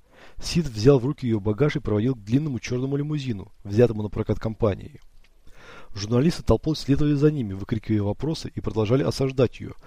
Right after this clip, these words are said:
пока чемоданы укладывали в багажник. Машина выехала из аэропорта, сопровождаемая последней вспышкой. Мэгги откинулась на спинку сиденья и расслабилась.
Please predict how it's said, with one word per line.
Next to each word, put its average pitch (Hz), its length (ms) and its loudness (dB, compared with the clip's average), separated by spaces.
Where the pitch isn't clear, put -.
пока 107 240 2
чемоданы 107 480 2
укладывали 107 500 0
в 107 100 -4
багажник. 120 680 -2
Машина 143 420 0
выехала 127 420 0
из 127 220 0
аэропорта, 131 640 2
сопровождаемая 107 840 0
последней 110 480 -4
вспышкой. - 640 -8
Мэгги 135 260 2
откинулась 147 480 -2
на 131 80 -2
спинку 123 340 -8
сиденья 131 460 0
и 101 80 2
расслабилась. 113 800 -2